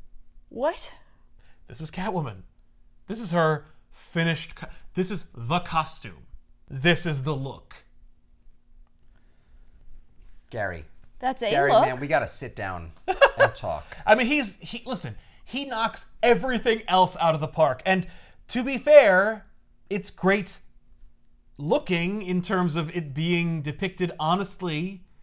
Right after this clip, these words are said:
Speaker 2: It's just the choice.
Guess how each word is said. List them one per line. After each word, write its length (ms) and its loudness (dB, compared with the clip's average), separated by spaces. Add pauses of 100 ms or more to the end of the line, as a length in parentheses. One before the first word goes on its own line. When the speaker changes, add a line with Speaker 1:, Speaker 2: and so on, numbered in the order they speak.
(220)
Speaker 2:
It's 180 -8
just 240 -4 (480)
the 180 -6
choice. 880 -2